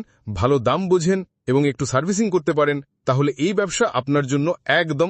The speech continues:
উপযুক্ত। বন্ধুরা, আমরা প্রায় ভাবি বড় ইনকাম করতে হলে খুবই স্মার্ট বা অভিনব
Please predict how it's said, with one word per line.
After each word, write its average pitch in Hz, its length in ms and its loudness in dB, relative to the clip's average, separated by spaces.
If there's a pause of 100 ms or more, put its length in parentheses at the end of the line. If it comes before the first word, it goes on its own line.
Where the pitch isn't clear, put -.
উপযুক্ত। 190 440 -4 (720)
বন্ধুরা, 170 440 2 (280)
আমরা 160 200 0
প্রায় 147 340 2
ভাবি 160 300 0 (440)
বড় 120 300 4
ইনকাম 165 360 0
করতে 202 300 0
হলে 202 200 2
খুবই 208 300 0
স্মার্ট 175 340 0
বা 156 120 2
অভিনব 151 320 2